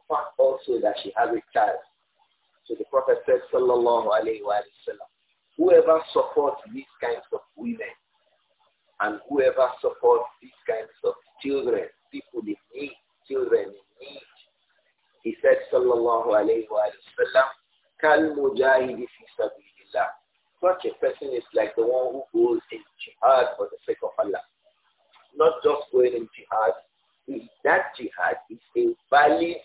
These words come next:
jihad for the sake of Allah subhanahu wa ta'ala, it's like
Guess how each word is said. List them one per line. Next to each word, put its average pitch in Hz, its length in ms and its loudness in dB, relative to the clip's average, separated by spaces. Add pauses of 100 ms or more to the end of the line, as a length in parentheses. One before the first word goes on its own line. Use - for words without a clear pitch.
(240)
jihad - 360 0 (600)
for 123 120 2
the 123 180 4
sake 151 180 0
of 123 140 -2
Allah 120 420 -2
subhanahu - 400 -6
wa - 240 -16
ta'ala, - 80 -6 (240)
it's - 200 -18
like 113 200 0